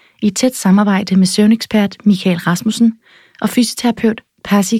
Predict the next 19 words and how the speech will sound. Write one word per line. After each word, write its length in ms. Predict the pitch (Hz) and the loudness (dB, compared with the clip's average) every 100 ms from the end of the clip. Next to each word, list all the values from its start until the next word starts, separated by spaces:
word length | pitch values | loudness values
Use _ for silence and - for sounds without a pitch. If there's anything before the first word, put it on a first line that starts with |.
| - | 0
Kostinen. 560 | 220 214 214 175 165 - _ _ _ _ _ _ _ _ _ - | -2 0 2 2 0 -6 _ _ _ _ _ _ _ _ _ -20
Fotos, 480 | - 247 240 269 247 | -2 0 0 -2 -2
søvn 420 | - 226 220 220 | -2 0 0 0
og 220 | - 196 - | 0 0 0
ergonomirelaterede 1000 | 185 175 185 185 220 202 180 185 180 185 | -2 0 4 4 4 4 0 0 -2 -2
illustrationer 640 | 170 165 180 - 214 208 | -2 -4 -2 0 0 0
og 80 | 180 | 0
tegninger 440 | - 190 214 233 214 - _ - | 0 2 4 4 0 -4 _ -2
er 100 | 233 | 2
udarbejdet 560 | 240 262 240 208 220 | 2 2 0 -2 0
af 100 | 202 | -2
Tempur 360 | 190 196 208 247 | 0 0 0 -2
Sealy 360 | - 202 196 220 | 0 0 2 2
Danmark 340 | 196 208 226 - _ | 2 4 2 -2 _
og 120 | 214 | 2
Mediacom 640 | 208 208 208 208 202 196 185 | 2 2 0 -2 0 0 2
Beyond 340 | 180 175 190 - | 2 2 0 -2
Advertising. 680 | 180 175 175 165 160 175 170 _ _ _ _ _ _ _ | -2 -2 -2 -2 -2 -2 -4 _ _ _ _ _ _ _
Sat 380 | - - 240 - | -6 -2 -2 -4